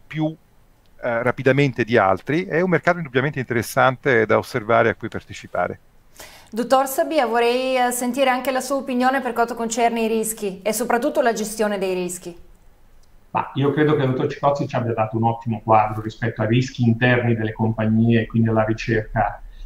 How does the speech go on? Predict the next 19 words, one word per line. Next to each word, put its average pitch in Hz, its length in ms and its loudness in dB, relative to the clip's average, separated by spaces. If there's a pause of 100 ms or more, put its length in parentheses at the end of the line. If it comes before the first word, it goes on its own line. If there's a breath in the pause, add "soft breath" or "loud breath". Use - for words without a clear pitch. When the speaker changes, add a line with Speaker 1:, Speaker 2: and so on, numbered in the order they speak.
Speaker 3:
della 117 200 4
mitigazione 131 640 4
dei 127 120 8
rischi 135 260 4
operativi 135 640 4
per 123 140 2
affrontarli 120 580 2
con 117 80 0
la - 80 4
solidità 117 480 0
finanziaria 123 400 0
che 120 80 -2
possono 123 240 -4
garantire 120 380 0
una 120 120 2
solvibilità 123 680 4
di 120 140 4
lungo 127 420 4
periodo. - 520 -12